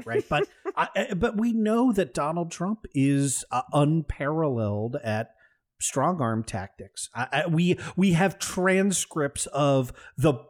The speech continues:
Speaker 1: game plan that he, "I just need you to find eleven thousand votes. I just need you to make a press annou-, uh, you know, I'm gonna happy to do you a favor, but you gotta do me a favor first." I mean,
Speaker 2: Yeah.
Speaker 1: like,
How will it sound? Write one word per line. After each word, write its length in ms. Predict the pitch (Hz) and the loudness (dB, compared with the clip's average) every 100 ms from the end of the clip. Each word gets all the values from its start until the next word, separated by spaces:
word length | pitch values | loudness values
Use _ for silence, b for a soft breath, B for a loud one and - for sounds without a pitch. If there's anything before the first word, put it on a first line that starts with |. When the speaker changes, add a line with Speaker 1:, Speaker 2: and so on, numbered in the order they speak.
| _ 160 | _ -10
Speaker 1:
game 380 | 131 165 165 160 | 0 4 4 2
plan 420 | - 151 120 117 | 0 0 0 2
that 160 | 120 120 | 0 -2
he, 320 | 131 120 127 | -2 0 0
"I 160 | 123 139 | 2 0
just 240 | 156 - | -2 0
need 200 | 202 180 | 0 2
you 60 | 190 | 0
to 80 | |
find 360 | 190 208 220 214 | 0 0 2 2
eleven 340 | 190 202 196 | 2 2 2
thousand 440 | 190 208 208 170 180 | 0 0 0 -2 -4
votes. 400 | 233 226 175 - b b 147 | 0 2 0 -4 b b 0
I 160 | 190 | 2
just 220 | 220 196 | 2 0
need 180 | 226 214 | 0 0
you 60 | 196 | 0
to 80 | 208 | 2
make 240 | 214 208 | 2 0
a 60 | 208 | -2
press 340 | - 220 - | 0 -2 0
annou-, 260 | 202 190 185 | 0 0 -2
uh, 120 | 175 190 | -4 2
you 160 | 175 | 2
know, 160 | 170 160 b 233 | 2 -2 b -2
I'm 200 | 175 226 | 0 2
gonna 160 | 214 220 | 2 2
happy 240 | 214 226 226 | 2 2 0
to 100 | 214 | 2
do 140 | 226 | 2
you 180 | 226 220 | 4 4
a 60 | |
favor, 320 | 214 220 220 196 | 4 4 4 2
but 200 | 185 - | 0 -2
you 80 | |
gotta 220 | 208 208 185 | 0 0 2
do 160 | 214 | 2
me 120 | 208 208 | 2 0
a 60 | |
favor 320 | 196 208 196 196 | 2 2 2 -2
first." 360 | 220 202 170 - | -4 -6 -8 -2
I 40 | |
mean, 120 | 175 | 2
Speaker 2:
Yeah. 160 | 466 330 | 4 2
Speaker 1:
like, 120 | 156 | -2